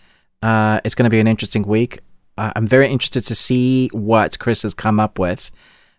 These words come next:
because we haven't told each other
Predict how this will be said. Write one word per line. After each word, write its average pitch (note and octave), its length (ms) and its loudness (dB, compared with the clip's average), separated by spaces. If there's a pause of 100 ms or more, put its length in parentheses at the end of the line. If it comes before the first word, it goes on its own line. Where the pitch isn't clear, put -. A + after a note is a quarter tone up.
because G#2 1000 2 (100)
we G#2+ 160 -2
haven't B2 420 2 (460)
told A#2 260 4
each F#2+ 120 0
other F2 320 -2